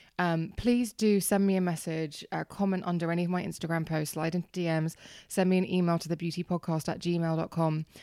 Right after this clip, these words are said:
Let me know who you'd like me to go after next, because I've got some in the works, but I know that,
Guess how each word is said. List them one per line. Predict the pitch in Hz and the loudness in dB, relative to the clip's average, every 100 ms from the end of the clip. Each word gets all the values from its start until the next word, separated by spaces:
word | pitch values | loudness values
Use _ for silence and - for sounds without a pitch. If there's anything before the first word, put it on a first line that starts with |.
| - - | -8 -2
Let | 196 | 2
me | 214 | 4
know | 208 185 | 6 6
who | 175 | 4
you'd | 170 170 | 2 2
like | 170 | 0
me | - | -2
to | 160 175 | -2 -2
go | 160 160 | 0 0
after | 151 - 156 | 0 -2 0
next, | 156 143 160 - | 0 -2 -6 -10
because | 156 165 | -6 -2
I've | 160 | -2
got | - - | -2 -6
some | - 196 220 | -2 2 4
in | |
the | 220 | 6
works, | 185 160 147 - - - - - - | 6 4 2 -2 -8 -14 -18 -18 -2
but | 170 | 2
I | 170 | 4
know | 170 170 170 | 4 4 4
that, | 170 170 - | 4 0 -2